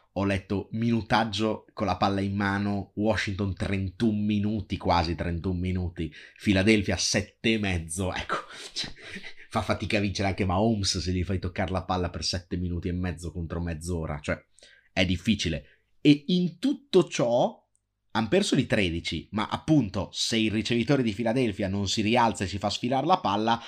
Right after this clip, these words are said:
hanno tipo un primo e dieci dalle venti yard con un minuto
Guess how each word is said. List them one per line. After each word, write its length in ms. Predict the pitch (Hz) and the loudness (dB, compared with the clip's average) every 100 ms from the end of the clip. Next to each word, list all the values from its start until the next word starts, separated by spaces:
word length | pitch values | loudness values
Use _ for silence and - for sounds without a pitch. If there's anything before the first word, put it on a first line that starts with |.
| - | -6
hanno 300 | - 110 107 | 0 2 2
tipo 320 | 101 104 113 110 | -2 -2 0 0
un 160 | 107 | -2
primo 300 | 127 131 127 | 0 2 2
e 100 | 120 | 2
dieci 420 | 113 135 135 - | 2 2 2 0
dalle 260 | 110 107 107 | 0 0 2
venti 520 | 113 123 120 - 143 | 2 2 0 -2 0
yard 520 | 131 117 113 110 113 | 4 4 4 2 -4
con 300 | - 104 101 | -2 -2 -2
un 240 | 101 104 117 | -2 -2 0
minuto 760 | 127 120 104 95 107 110 - | 0 2 0 -2 2 2 0